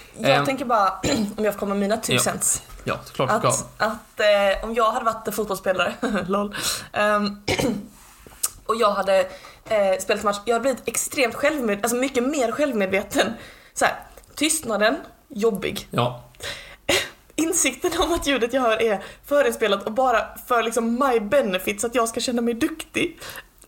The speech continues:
Speaker 1: Självmedvetenheten är så jävla hög där. "Nej, snälla, du behöver inte trycka på knappen. Nej, nej, nej, nej, men det är okej. Nej, men jag vet att jag gjorde mål." <laughs> Alltså, nej. Usch, usch, säger jag.
Speaker 2: Ja. Jag, jag tycker detta, jag tycker inte det är helt fel. Det är det jag vill säga. Det tycker jag dock om näst-,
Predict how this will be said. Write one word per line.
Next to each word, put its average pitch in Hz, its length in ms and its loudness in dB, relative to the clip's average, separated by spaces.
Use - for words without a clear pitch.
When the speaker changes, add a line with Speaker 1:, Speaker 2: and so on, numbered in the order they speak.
Speaker 1:
Självmedvetenheten 285 960 0
är - 180 2
så - 60 -
jävla 262 320 4
hög 240 180 4
där. 165 120 2
"Nej, 381 120 2
snälla, 311 280 2
du 311 80 2
behöver 320 180 2
inte 302 80 -6
trycka 285 160 -2
på - 20 -12
knappen. 269 220 0
Nej, 349 100 2
nej, 349 80 2
nej, 330 280 2
nej, 359 100 2
men 339 80 2
det 339 60 4
är 320 60 2
okej. 320 200 2
Nej, 285 100 -2
men 339 80 0
jag 320 60 2
vet 339 200 2
att 240 60 0
jag 294 100 4
gjorde 254 160 2
mål." 202 220 2
<laughs> - 140 -18
Alltså, 294 460 4
nej. 277 380 4
Usch, - 540 0
usch, 370 140 2
säger 185 220 4
jag. 143 100 4
Speaker 2:
Ja. - 220 0
Jag, 208 300 2
jag 240 100 2
tycker 233 140 0
detta, 233 180 2
jag 214 120 0
tycker 262 140 2
inte 226 120 -2
det 214 40 0
är - 100 -2
helt 147 100 -2
fel. - 460 -4
Det 165 140 -2
är 165 40 4
det 156 60 6
jag 131 80 4
vill 117 140 2
säga. 123 140 2
Det 196 100 0
tycker 202 260 0
jag 180 80 4
dock 180 80 0
om 165 120 2
näst-, 165 240 2